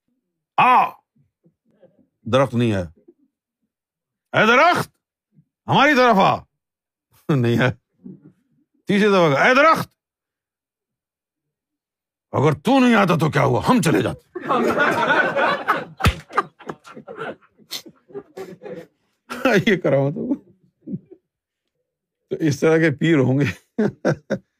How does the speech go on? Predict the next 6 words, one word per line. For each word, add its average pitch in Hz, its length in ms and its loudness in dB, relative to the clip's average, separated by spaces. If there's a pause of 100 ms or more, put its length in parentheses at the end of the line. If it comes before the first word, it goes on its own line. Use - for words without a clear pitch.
(480)
تو 156 160 0
کرامتیں 170 500 4
بھی 156 160 2
ایسی 139 220 2
ہوں 139 220 2
گی۔ 170 480 -2